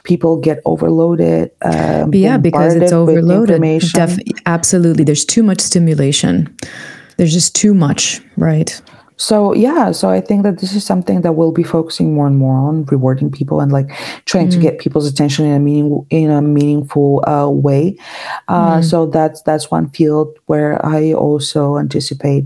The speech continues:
Speaker 1: you know, development. Uh, I think that, yeah,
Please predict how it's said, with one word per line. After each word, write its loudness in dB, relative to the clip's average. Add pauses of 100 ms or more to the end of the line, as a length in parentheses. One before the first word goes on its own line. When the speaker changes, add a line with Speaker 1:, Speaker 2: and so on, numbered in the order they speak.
Speaker 1:
you -2
know, 2
development. -2 (840)
Uh, 0
I 0
think 0
that, 0
yeah, 0